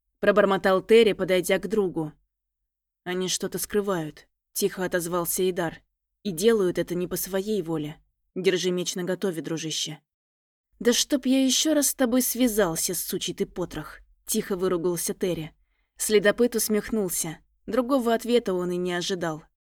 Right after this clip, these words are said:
Прошло не так много времени, как из ворот крепости Скёльд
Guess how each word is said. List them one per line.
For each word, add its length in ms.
Прошло 340
не 140
так 220
много 320
времени, 420
как 180
из 120
ворот 280
крепости 440
Скёльд 480